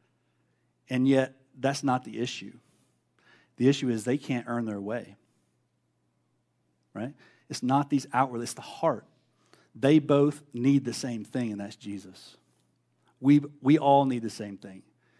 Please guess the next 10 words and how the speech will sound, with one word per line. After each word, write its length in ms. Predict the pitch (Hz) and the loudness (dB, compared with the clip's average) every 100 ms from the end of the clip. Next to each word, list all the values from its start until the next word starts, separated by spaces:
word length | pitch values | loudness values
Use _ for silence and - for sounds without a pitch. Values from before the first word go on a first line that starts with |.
| _ _ - | _ _ -8
and 120 | 113 | -4
that's 180 | 110 110 | -4 -6
Jesus. 600 | 113 107 98 95 - _ _ _ _ | -6 -6 -6 -16 -20 _ _ _ _
Everyone 360 | 127 131 156 143 | -4 0 0 0
everywhere 340 | 131 123 117 | -2 -2 -2
needs 160 | 113 104 | -4 -6
Jesus. 180 | 117 - - - | -10 -14 -20 -10
The 100 | 127 | -4
rich 340 | 113 156 165 - | 4 6 4 2
kid 440 | 175 170 165 - | 4 4 2 -6